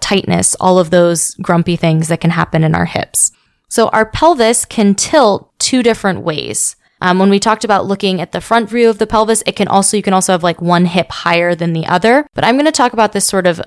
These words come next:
forward and backward tilt because this is something that we focus on in Pilates a lot. And that's an anterior tilt and a posterior tilt of a pelvis. I like to think of it as a duck butt and a tuck butt. So duck with D, like dog,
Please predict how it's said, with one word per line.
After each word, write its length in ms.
forward 520
and 240
backward 720
tilt 440
because 240
this 180
is 80
something 300
that 120
we 100
focus 420
on 220
in 180
Pilates 500
a 80
lot. 320
And 140
that's 280
an 200
anterior 640
tilt 340
and 120
a 120
posterior 720
tilt 420
of 100
a 80
pelvis. 580
I 100
like 180
to 80
think 180
of 80
it 180
as 140
a 80
duck 420
butt 380
and 100
a 60
tuck 420
butt. 300
So 160
duck 500
with 280
D, 420
like 280
dog, 440